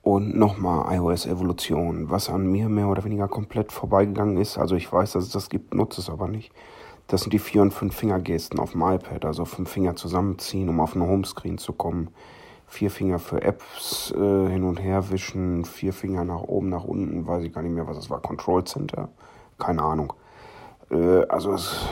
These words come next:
man wird wohl immer irgendwas finden, was an einem von der Bedienung her vorbeigeht und was man so nicht benutzt.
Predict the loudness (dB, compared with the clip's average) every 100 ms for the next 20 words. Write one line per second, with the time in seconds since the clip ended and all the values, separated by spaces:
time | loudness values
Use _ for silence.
0 | -6 -4 -2 0 2 2 2 0 2 0
1 | 0 -4 -6 -4 -2 0 -2 -2 -4 -6
2 | -8 -6 -4 -2 -2 -4 -6 -8 -10 -6
3 | -4 -4 -4 -2 -2 -2 -6 -6 -6 -2
4 | -2 -2 -6 -6 -8 -8 -8 -12 -20 -20
5 | -20 -20 -20 -20 -20 _ -4 -2 -2 -2
6 | -2 -2 -4 -4 -4 -8